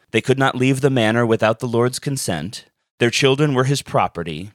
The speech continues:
and the lord could demand services from them for free until they reached adulthood. However, feudal serfs did have some rights, which showed that the medieval period was not defined only by cruelty and oppression.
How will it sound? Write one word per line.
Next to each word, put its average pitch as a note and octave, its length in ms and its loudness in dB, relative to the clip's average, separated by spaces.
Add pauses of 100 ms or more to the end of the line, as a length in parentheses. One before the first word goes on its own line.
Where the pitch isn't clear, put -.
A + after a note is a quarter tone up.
(100)
and A#2 120 -2
the A#2 80 2
lord B2+ 260 0
could C3 140 -6
demand A#2+ 320 -2
services C#3+ 500 -4
from F#2 280 -4
them E2+ 180 -6
for C3+ 160 -12
free B2 420 -4
until G2 260 -6
they G#2 140 -2
reached F#2+ 320 -8
adulthood. D#2+ 600 -6 (540)
However, C3+ 600 0
feudal D#3+ 400 0
serfs A#2+ 380 0
did C#3 260 -2
have D3 240 0
some C3+ 320 -2
rights, C2+ 460 -6 (240)
which C3 160 2
showed D3+ 320 2
that D3 140 -4
the C3+ 60 -4
medieval C3+ 380 2
period G#2+ 380 2
was G#2 200 -2
not B2 220 0
defined A#2 480 -2
only C#3 300 2
by C3 180 0
cruelty A#2+ 580 -4
and A2 120 -2
oppression. D#2+ 640 -8